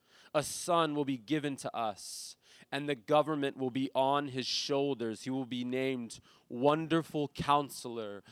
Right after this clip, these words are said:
Mighty God, Eternal Father, Prince of Peace. The dominion will be vast, and its prosperity will never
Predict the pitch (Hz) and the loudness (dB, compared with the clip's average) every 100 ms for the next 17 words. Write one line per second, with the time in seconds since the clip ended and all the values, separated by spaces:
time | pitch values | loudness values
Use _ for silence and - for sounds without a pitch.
0 | - 131 139 147 160 151 123 147 135 135 | -16 0 4 6 4 0 2 4 6 6
1 | 123 123 123 - - 170 165 139 - 143 | 4 2 -10 -8 -2 0 0 -2 0 2
2 | 135 123 117 - 165 165 156 160 - - | 2 0 -6 -4 0 0 -2 -6 -8 -12
3 | - 147 113 - - - _ _ _ _ | -4 -4 -2 -4 -6 -8 _ _ _ _
4 | _ _ 160 131 147 120 147 165 170 170 | _ _ 2 4 0 0 2 4 6 4
5 | 151 147 135 113 107 147 143 123 - 135 | 4 2 0 -4 2 4 4 4 -2 -8
6 | 131 - - 156 139 - - 160 170 160 | -8 -8 2 2 2 -2 0 4 4 4
7 | 151 135 135 147 160 | 2 2 4 4 4